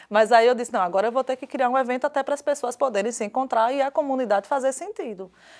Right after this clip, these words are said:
E aí eu estruturei e tal, e aí tô, tô fazendo os eventos. Aí fiz o Café com Network. E no Café com Network é sempre uma oportunidade das pessoas fazerem negócios, de mostrar suas empresas, seus negócios e também,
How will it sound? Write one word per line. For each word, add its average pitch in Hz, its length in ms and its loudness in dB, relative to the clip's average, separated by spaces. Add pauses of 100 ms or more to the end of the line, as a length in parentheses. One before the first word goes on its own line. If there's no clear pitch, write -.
(180)
E 214 140 -2
aí 208 160 6
eu 233 80 4
estruturei 285 1040 2
e 262 60 -6
tal, 254 440 2
e 269 100 -2
aí 285 140 -2
tô, 440 480 -6 (200)
tô 269 100 2
fazendo 294 320 2
os 277 80 -6
eventos. 262 400 0
Aí 247 100 2
fiz 247 320 -6
o 247 220 -2
Café 226 260 -4
com 214 100 -12
Network. 226 800 -4 (840)
E 220 720 -2
no 220 100 -4
Café 226 300 0
com 226 80 -10
Network 214 540 0
é 233 40 0
sempre 269 280 -2
uma 285 40 2
oportunidade 226 520 0
das 208 160 0
pessoas 220 640 0
fazerem 190 360 -2
negócios, 196 760 2
de 190 60 -8
mostrar 180 360 -6
suas 175 240 -6
empresas, 196 720 -4
seus 185 180 -8
negócios 185 680 0
e 196 60 -4
também, 202 420 -6